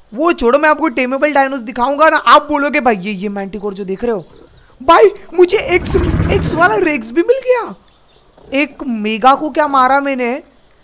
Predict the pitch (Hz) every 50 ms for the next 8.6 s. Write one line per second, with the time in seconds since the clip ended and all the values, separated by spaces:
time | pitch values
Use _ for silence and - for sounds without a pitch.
0 | _ _ - 214 233 220 311 302 - - 233 240 240 - 269 226 190 190 220 247
1 | 262 294 339 339 339 302 302 277 226 208 185 185 233 262 - - - - - -
2 | - - - - - - - - - - - 240 285 349 370 359 - - - 311
3 | 349 370 359 381 339 330 330 320 311 311 294 311 311 302 285 262 254 254 294 339
4 | 359 339 285 240 185 156 - - 349 339 302 254 262 240 190 156 - 320 359 370
5 | 359 359 330 330 320 311 262 277 254 247 220 190 160 - - _ _ _ - -
6 | 277 277 262 233 269 269 - 277 311 320 - 339 311 320 339 349 370 339 349 349
7 | - 349 311 302 - 339 330 320 320 285 254 190 165 160 - - - - - -
8 | - - - - _ _ - 208 214 202 196 -